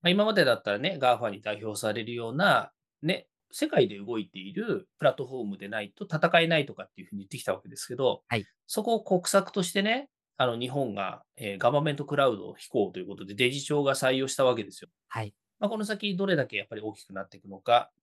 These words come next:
Speaker 1: 皆さんが使いやすいようになるのかっていうことではすごく楽しみなわけですよ。
Speaker 2: はい。
Speaker 1: これだってね、ある意味で言うと、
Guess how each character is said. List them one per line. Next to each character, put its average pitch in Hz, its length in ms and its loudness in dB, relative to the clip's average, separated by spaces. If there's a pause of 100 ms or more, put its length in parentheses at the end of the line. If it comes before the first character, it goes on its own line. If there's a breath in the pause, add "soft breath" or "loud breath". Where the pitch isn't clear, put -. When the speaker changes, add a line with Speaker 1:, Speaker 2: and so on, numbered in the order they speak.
Speaker 1:
皆 110 160 -8
さ 101 100 -10
ん 95 40 -6
が 104 100 -8
使 - 200 -4
い 110 60 0
や 110 80 0
す 127 140 -4
い 107 60 -4
よ 101 80 -6
う - 20 -6
に 107 40 -10
な 110 80 -4
る 107 80 -6
の 101 120 -8
か 123 120 -4
っ - 60 -10
て 147 80 -14
い 147 40 -14
う - 20 -20
こ 185 80 -8
と 208 80 -6
で 226 100 -6
は 175 80 0
す - 120 -2
ご 185 100 -6
く - 120 -18
楽 135 220 0
し 139 160 -4
み 95 200 -8
な 104 280 -6
わ 104 120 -6
け 95 100 -14
で - 80 -20
す - 140 -18
よ。 90 80 -20 (320)
Speaker 2:
は 110 160 -2
い。 85 100 -8 (460)
Speaker 1:
こ 359 140 6
れ 403 100 6
だ 427 80 4
っ - 120 4
て - 100 0
ね、 110 360 0
あ 269 140 6
る 392 100 8
意 147 60 6
味 120 100 -2
で 113 60 -4
言 107 100 -2
う - 20 -16
と、 127 380 0